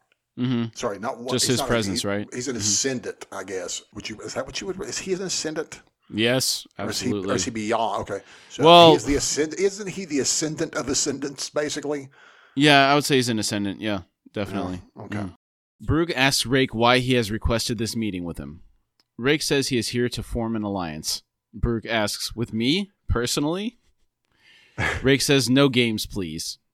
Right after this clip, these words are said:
Speaker 1: and explains that he is no fool. He is aware that the council actually doesn't control Darujhistan.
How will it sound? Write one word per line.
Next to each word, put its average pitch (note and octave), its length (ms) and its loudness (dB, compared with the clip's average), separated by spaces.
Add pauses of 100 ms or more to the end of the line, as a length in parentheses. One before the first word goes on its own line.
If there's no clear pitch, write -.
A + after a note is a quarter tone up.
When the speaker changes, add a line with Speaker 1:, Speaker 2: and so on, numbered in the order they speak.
(160)
Speaker 1:
and B2 140 0
explains B2 480 -2
that A2 100 -2
he C3+ 240 0
is A2+ 160 0
no A2+ 180 0
fool. C#2+ 440 -8 (300)
He E3+ 140 0
is F3+ 120 4
aware C3 300 4
that A2 120 -6
the G#2 80 -4
council A2+ 480 -4
actually A#2+ 340 -2
doesn't A2+ 280 -2
control A2 360 -4
Darujhistan. G#2 840 -6